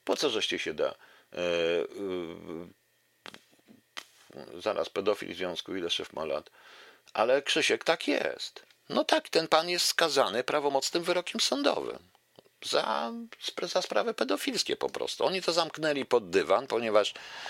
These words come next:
bardzo zależało Fiatowi również na tym, żeby ten pan akurat został, bo,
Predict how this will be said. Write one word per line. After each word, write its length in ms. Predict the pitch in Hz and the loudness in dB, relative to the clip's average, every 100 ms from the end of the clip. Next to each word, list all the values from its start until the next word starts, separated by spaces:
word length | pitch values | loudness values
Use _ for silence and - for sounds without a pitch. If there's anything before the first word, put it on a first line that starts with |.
| - - | -12 -2
bardzo 360 | - 123 107 98 | 6 6 6 2
zależało 580 | 95 95 92 90 80 | 4 4 4 4 4
Fiatowi 520 | 80 87 - 92 82 90 | 2 2 2 2 2 0
również 360 | 85 82 76 | 0 0 2
na 120 | 78 | 2
tym, 160 | - 80 | 0 -2
żeby 200 | 82 85 | -2 -2
ten 200 | 95 87 | -2 2
pan 180 | 90 78 | 2 2
akurat 380 | 80 87 76 80 | 0 0 0 0
został, 400 | 85 - 80 71 | 0 2 0 2
bo, 260 | 78 73 | 2 0